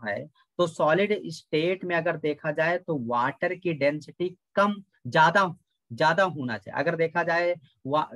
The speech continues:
कोई भी substance अगर solid में जाता तो ज्यादा dense हो जाता है ना। अरे मान लेते हैं कोई भी substance है liquid में है तो कम density है, solid में गया बहुत density हो गया। लेकिन फिर भी आपने देखा हुआ है कि बर्फ पानी पर ऐसे तैरता रहता है,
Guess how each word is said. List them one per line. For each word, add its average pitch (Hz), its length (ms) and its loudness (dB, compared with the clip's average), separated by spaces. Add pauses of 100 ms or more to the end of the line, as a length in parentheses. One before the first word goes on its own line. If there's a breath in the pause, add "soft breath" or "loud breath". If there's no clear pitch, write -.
(160)
कोई 202 140 4
भी 208 120 0
substance 190 480 -4
अगर 185 200 0
solid 175 320 -2
में 175 140 -6
जाता 170 300 -2
तो 175 160 -8
ज्यादा 151 300 2
dense 160 320 -2
हो 143 60 -2
जाता 127 320 -2
है 123 140 -10
ना। 190 260 2 (920)
अरे 147 140 2
मान 156 180 2
लेते 165 220 0
हैं 170 100 -4
कोई 147 220 0
भी 175 80 -2
substance 147 500 -4
है 156 60 0
liquid 151 320 -4
में 156 120 -6
है 151 80 -4
तो 151 120 -10
कम 175 200 -4
density 156 420 -4
है, 151 120 -6
solid 147 320 -2
में 147 120 -4
गया 143 120 0
बहुत 135 220 -2
density 165 380 -4
हो 160 180 -4
गया। 147 220 -8 (640)
लेकिन 190 260 4
फिर 196 200 0
भी 214 120 2
आपने 196 380 0
देखा 170 360 0
हुआ 147 340 0 (120)
है 180 200 0 (300)
कि 202 120 -2
बर्फ 170 480 2 (680)
पानी 165 380 0
पर 190 180 2
ऐसे 160 260 0
तैरता 139 500 -2
रहता 104 360 -8
है, 92 140 -16